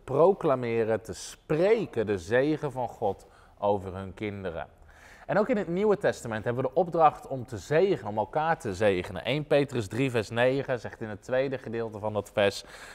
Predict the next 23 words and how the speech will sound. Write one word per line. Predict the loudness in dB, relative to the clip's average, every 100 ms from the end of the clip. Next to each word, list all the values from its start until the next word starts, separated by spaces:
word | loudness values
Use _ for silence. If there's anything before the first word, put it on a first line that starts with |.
| -10
"Zegen | -8 2 10 10 10 6 4 4
juist, | 6 6 4 -4 -14 -2
opdat | 0 2 2
u | 2
ook | 0
zelf | 2 6 6 6
zegen | 6 6 6 2
ontvangt. | -2 2 2 2 -2 -10 -20 -14 2
Want | 2 8
daartoe | 10 10 8 6 4 4 0 -16
bent | 0 4 4 4 0
u | 2 2
geroepen." | 0 0 2 4 4 4 0 -2 -18 -20 -20 -20 -10
Dus | -4
Petrus | 0 0 0
zegt: | -2 -2 -4
"Zegen | -4 4 6 6 4 4 4
elkaar, | 4 2 4 2 2 -2
want | -2 4
daarvoor | 6 6 4 2
ben | 2 2
je | -2
geroepen." | -2 0 2 4 2 2 -2 -2